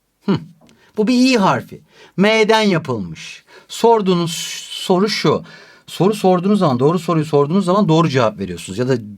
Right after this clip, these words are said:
verdiğiniz, e, cevaba yakın, çözüme yakın cevaplardan bir tanesini elde ediyorsunuz. Sorduğunuz soru şu. Neyden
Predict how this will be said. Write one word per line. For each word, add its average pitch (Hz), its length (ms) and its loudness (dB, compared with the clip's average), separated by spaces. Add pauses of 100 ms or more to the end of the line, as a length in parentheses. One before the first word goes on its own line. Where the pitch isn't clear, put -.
(320)
verdiğiniz, 131 760 -2
e, 117 280 -6
cevaba 135 340 2
yakın, 139 460 -2 (340)
çözüme 151 300 0
yakın 156 400 0 (320)
cevaplardan 143 680 0
bir 151 100 -4
tanesini 127 400 -2
elde 101 260 0
ediyorsunuz. 82 400 -12
Sorduğunuz 156 460 0
soru 147 240 -6
şu. 87 280 -8 (2500)
Neyden 180 800 0